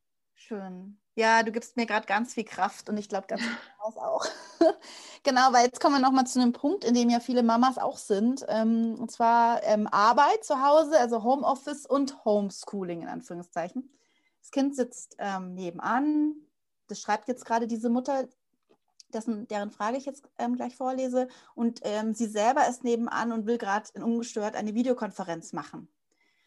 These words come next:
Speaker 1: So, sie schreibt, ähm, Wir haben immer wieder das Gefühl, dass Fragen einfach nicht richtig von meiner Tochter gelesen werden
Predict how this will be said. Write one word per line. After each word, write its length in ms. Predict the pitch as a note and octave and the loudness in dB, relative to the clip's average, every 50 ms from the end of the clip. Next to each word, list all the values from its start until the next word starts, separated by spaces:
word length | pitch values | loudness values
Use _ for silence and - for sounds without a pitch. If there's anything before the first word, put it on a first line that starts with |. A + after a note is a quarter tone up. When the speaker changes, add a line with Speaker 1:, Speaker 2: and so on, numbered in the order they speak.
| _ _ _ _ _ _ _ _ | _ _ _ _ _ _ _ _
Speaker 1:
So, 540 | _ - - G#3+ G3+ F#3+ F3+ E3+ - - - - | _ -4 0 2 2 4 2 2 0 -2 -6 -8
sie 140 | A3 A3+ | -6 -6
schreibt, 560 | A3+ - - G#3+ G#3 A3+ C#4 D4 - - - - _ _ | -6 -4 0 2 2 2 2 0 -4 -12 -20 -20 _ _
ähm, 500 | - G#3+ G#3+ G#3+ G#3+ G#3+ G#3+ G#3+ G#3+ - _ | -4 -4 -2 -2 -2 -4 -4 -6 -8 -10 _
Wir 160 | - A3+ A3+ | -4 -2 0
haben 600 | A3 A3+ A3+ A#3 A#3 A#3+ A#3+ A#3+ B3 B3 B3 - _ _ _ _ _ _ _ | 2 2 0 0 0 0 0 0 0 -2 -4 -8 _ _ _ _ _ _ _
immer 260 | C#4 C#4 D#4 E4+ D#4 | 0 2 2 2 2
wieder 180 | C4+ A#3 A#3 A3 | 2 0 0 -2
das 180 | G#3+ A3 - | -2 -6 -10
Gefühl, 600 | - G#3+ - - - A#3+ B3 C#4 C#4+ C#4+ D4 D4+ D4+ D4+ _ _ _ | -12 -14 -14 -10 -6 -4 -2 -2 -2 -2 -4 -6 -8 -10 _ _ _
dass 180 | - G3+ - - | -12 -12 -10 -6
Fragen 340 | - G#3 G3+ A3+ B3 B3+ | -4 -2 0 0 0 -2
einfach 240 | G#3 A3+ A3 - A3+ | -4 -6 -6 -4 -4
nicht 260 | A3+ A3+ B3+ B3 - G#3 | -2 -2 -2 -4 -4 -4
richtig 340 | A3 A#3+ - - A#3+ A#3+ - | -4 -4 -4 -6 -10 -10 -8
von 140 | B3 A3 | -8 -8
meiner 240 | G#3 G#3+ G#3+ G#3 G#3 | -6 -6 -6 -6 -8
Tochter 360 | - - A#3 A3+ - - B3 | -6 -6 -8 -6 -6 -6 -6
gelesen 580 | A3 A3 A3+ A3 G#3 A3 A#3+ C4+ B3+ A3 G#3 F3+ | -4 -4 -4 -4 -4 -2 -2 -2 -2 -4 -4 -4
werden 560 | E3+ E3+ E3 E3+ F#3 A3 A#3 C#4 D#4+ D4+ - | -4 -4 -2 -4 -4 -2 -4 -4 -4 -8 -14